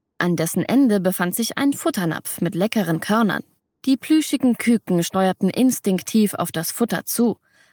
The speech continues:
aber Hershberger manipulierte die Einrichtung so, dass sich das Futter in doppelter Geschwindigkeit von ihnen entfernte, wenn sie darauf zusteuerten.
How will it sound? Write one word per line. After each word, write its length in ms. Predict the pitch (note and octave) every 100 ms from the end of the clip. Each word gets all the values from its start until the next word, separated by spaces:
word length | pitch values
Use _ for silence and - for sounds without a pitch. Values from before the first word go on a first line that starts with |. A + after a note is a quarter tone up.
| _
aber 340 | F3+ F3+ E3
Hershberger 560 | F3 G#3+ - G#3+ G3+ G3
manipulierte 640 | F#3 F#3 F3+ F#3 A#3 A3
die 120 | E3 D#3+
Einrichtung 600 | G3+ B3 G#3 - F3+ F3
so, 380 | E3+ F3 A#3 -
dass 140 | - A3+
sich 180 | B3+ -
das 220 | A3+ -
Futter 420 | C#4+ - C4+ -
in 180 | A#3 A3
doppelter 440 | C4 - D4 C4+
Geschwindigkeit 760 | A3 - G#3 G3+ F3+ - F#3+ F#3+
von 160 | A3+
ihnen 260 | G#3 G#3+ G3+
entfernte, 640 | F#3+ F#3+ C4+ C4 G#3+ E3 -
wenn 160 | F3+ F3+
sie 100 | F3+
darauf 320 | E3 E3 -
zusteuerten. 760 | - A3 - - - - -